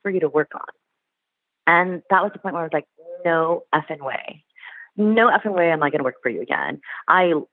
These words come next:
I need this money. I have student loans, but I'm not doing that again." Like, I almost died, like, literally. Like, I wasn't sleeping. I wasn't eating. I was vomiting. I was miserable. I was depressed. I was suicidal. "I'm not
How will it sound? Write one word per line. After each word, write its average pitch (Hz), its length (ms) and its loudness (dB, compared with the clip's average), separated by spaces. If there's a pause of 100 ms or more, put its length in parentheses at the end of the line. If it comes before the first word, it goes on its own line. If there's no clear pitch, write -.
I 180 80 2
need 202 240 -2
this 233 160 0
money. 175 280 0
I - 60 -6
have 165 120 -10 (100)
student 180 240 -4
loans, 160 260 0
but - 160 -12
I'm 185 180 -2
not 156 220 2
doing 147 140 -8
that 139 160 -2
again." 139 340 -4
Like, 143 160 -2
I - 160 2
almost 202 320 -4 (140)
died, 135 400 0
like, 156 120 -4
literally. 175 640 -2 (240)
Like, - 120 0
I - 80 2
wasn't 208 420 -2
sleeping. 185 320 0
I 151 60 0
wasn't 175 400 0
eating. 170 240 -2
I - 20 2
was 139 140 -6 (100)
vomiting. 190 480 0 (240)
I 170 80 2
was 165 140 -4 (160)
miserable. 180 320 0
I - 80 0
was 147 120 -6 (120)
depressed. 196 440 -2
I 170 60 -2
was 147 180 0
suicidal. 175 480 0
"I'm 160 160 -8 (120)
not 151 240 4